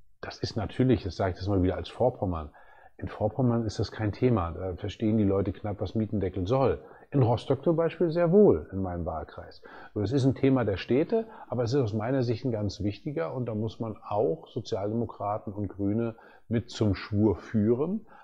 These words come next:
Auf der Bundesebene gibt's bei den Sozialdemokraten da auch eine gewisse Offenheit. Bei den Grünen ist es ja derzeit so, dass die sich so dolle auf Schwarz-Grün vorbereiten, dass man eigentlich gar keine festen Aussagen mehr hat, auch nicht bei diesem Thema, sondern da wird gesagt, das ist alles nicht gut, muss besser werden.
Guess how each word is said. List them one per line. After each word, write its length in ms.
Auf 100
der 120
Bundesebene 640
gibt's 540
bei 100
den 160
Sozialdemokraten 920
da 120
auch 160
eine 100
gewisse 380
Offenheit. 640
Bei 80
den 140
Grünen 320
ist 160
es 80
ja 80
derzeit 440
so, 240
dass 220
die 120
sich 220
so 200
dolle 260
auf 160
Schwarz-Grün 540
vorbereiten, 680
dass 180
man 220
eigentlich 360
gar 200
keine 260
festen 420
Aussagen 540
mehr 160
hat, 220
auch 140
nicht 140
bei 120
diesem 280
Thema, 440
sondern 320
da 80
wird 160
gesagt, 380
das 80
ist 40
alles 220
nicht 180
gut, 240
muss 180
besser 300
werden. 300